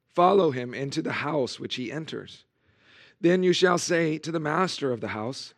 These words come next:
'The teacher says to you, "Where is the guest room where I may eat the Passover with my disciples?" Then he will show you a large furnished upper room.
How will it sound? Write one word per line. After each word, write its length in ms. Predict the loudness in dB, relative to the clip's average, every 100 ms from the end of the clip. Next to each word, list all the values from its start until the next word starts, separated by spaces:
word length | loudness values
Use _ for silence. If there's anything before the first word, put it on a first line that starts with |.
| _ -20 -4 4
'The 120 | 4
teacher 400 | 4 2 2 0
says 340 | 4 4 4
to 140 | 0 0
you, 460 | 0 0 -2 -4 _ _ _ 2
"Where 320 | 8 10 10
is 180 | 8 6
the 80 |
guest 440 | 6 6 6 2 -4
room 380 | -4 -2 -2 0
where 200 | 2 2
I 120 | 2
may 240 | 0 -2 0
eat 260 | 0 0
the 80 | -2
Passover 560 | 0 0 2 0 2 2
with 160 | 0
my 160 | -2 -4
disciples?" 800 | -2 2 4 4 0 -2 -6 -18 _ _ _ _ -2
Then 200 | 0 0
he 140 | -2
will 140 | 0 0
show 240 | 4 6
you 220 | 6 4
a 20 |
large 480 | 6 6 6 4 0
furnished 420 | -2 -2 -2 0
upper 220 | 0 2 4
room. 400 | 4 4 -2